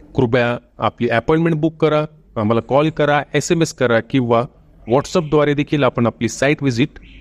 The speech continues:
बुक करू शकता. साईट व्हिजिट बुक करून मित्रांनो, एकदा फ्लॅट बघायला या. स्टेशनपासून आपल्याला पिकअप ड्रॉप सेवा देखील मिळणार आहे. तर मित्रांनो,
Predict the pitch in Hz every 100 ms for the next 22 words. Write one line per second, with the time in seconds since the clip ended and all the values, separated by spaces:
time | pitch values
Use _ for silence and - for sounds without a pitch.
0 | - 127 - 113 107 - - - 107 -
1 | - - - - 175 180 180 175 156 160
2 | - 156 151 139 139 131 127 117 123 -
3 | 117 110 - 107 98 123 147 143 131 147
4 | _ _ _ - - 170 202 190 151 -
5 | 127 117 120 120 - 131 151 123 113 117
6 | - _ - 131 123 123 - 127 147 _
7 | _ - 101 101 95 90 95 - _ _
8 | - - 110 127 175 180 170